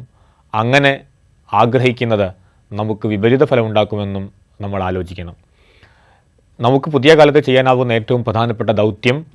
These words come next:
നമ്മളും ജീവിക്കുന്ന ചലിക്കുന്ന ഖുർആനാവുക എന്നതാണ്. നമ്മുടെ മുൻഗാമികളായ മഹാരഥന്മാർ അവർ വിശുദ്ധ ഖുർആൻ അനുസരിച്ച് അവരുടെ ജീവിതം ക്രമീകരിച്ചപ്പോഴാണ് നിങ്ങളിൽ ഏറ്റവും ഉന്നതർ അള്ളാഹുവിനെ സൂക്ഷിച്ച് ജീവിക്കുന്നവരാണ് എന്ന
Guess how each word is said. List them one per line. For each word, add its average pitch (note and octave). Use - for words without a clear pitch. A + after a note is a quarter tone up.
നമ്മളും A2+
ജീവിക്കുന്ന A#2+
ചലിക്കുന്ന A#2
ഖുർആനാവുക G#2
എന്നതാണ്. E2+
നമ്മുടെ G#2+
മുൻഗാമികളായ A#2
മഹാരഥന്മാർ A2
അവർ B2+
വിശുദ്ധ C3+
ഖുർആൻ C#3
അനുസരിച്ച് B2
അവരുടെ A2+
ജീവിതം A#2
ക്രമീകരിച്ചപ്പോഴാണ് G#2+
നിങ്ങളിൽ A#2+
ഏറ്റവും C3
ഉന്നതർ C3
അള്ളാഹുവിനെ B2
സൂക്ഷിച്ച് B2
ജീവിക്കുന്നവരാണ് A#2+
എന്ന G#2